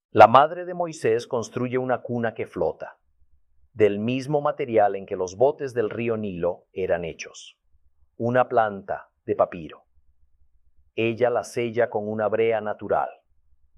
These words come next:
Nuevamente, de la misma manera en que los botes del río Nilo eran hechos impermeables.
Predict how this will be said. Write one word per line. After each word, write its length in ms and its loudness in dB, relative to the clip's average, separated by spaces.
Nuevamente, 840 0
de 120 2
la 140 2
misma 400 -4
manera 420 -4
en 80 -10
que 120 -4
los 220 -4
botes 380 0
del 160 0
río 300 -6
Nilo 420 -8
eran 280 0
hechos 320 -10
impermeables. 840 -6